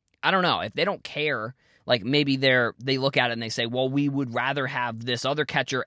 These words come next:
and Joey Bart, so that way," you know, maybe, maybe they look at it and they say, "Well, these are the guys who we think,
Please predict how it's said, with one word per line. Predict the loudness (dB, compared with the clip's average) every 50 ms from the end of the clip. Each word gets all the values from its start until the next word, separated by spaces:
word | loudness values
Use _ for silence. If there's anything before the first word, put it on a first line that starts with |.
| -6 _ -4
and | 0 2 2 2 2
Joey | 2 2 2 2 -2
Bart, | -4 -4 -2 -2 -2 -2 -4
so | -8 -8
that | -6 -4 -4 -2 -2
way," | -2 -2 -2 -2 -4 -6 -10 _ _ _ _ _
you | -6 -6
know, | -6 -4 -6
maybe, | -4 -2 -2 0 0 0 -2 -2 -2 -4 -6 -8 -10 -14 -16 -18 _ _ _ _ -20 _ _ _ _ _ _ _ _ _ _ -6
maybe | 2 2 4 4 4
they | 2 2 2
look | 2 0 -2 0 0
at | -2 0 -2
it | -4 -6
and | -6 -8
they | -8 -8
say, | -6 -6 -6 -6
"Well, | -6 -6 -4
these | -2 -2 -2 -2 -4
are | -6
the | -4
guys | -2 -2 -2 -2 -4 -8 -10
who | -8 -8 -8 -6
we | -6 -8 -10
think, | -8 -6 -6 -6 -6 -6 _